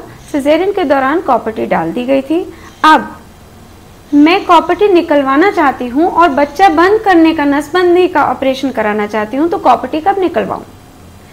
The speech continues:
आप cesarean delivery के तुरंत बाद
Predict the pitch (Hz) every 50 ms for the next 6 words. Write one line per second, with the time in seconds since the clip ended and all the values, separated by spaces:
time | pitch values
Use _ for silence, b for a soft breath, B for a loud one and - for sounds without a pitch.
0 | B B B B B B B B B - - 302 302 320 339 370 427 466 466 -
1 | - - 339 285 277 311 311 320 349 381 381 349 302 294 285 285 285 294 302 330
2 | 359 349 - 370 359 370 - - - 349 330 349 392 415 453 440 440 285 240 240
3 | 247 233 226 214 185 -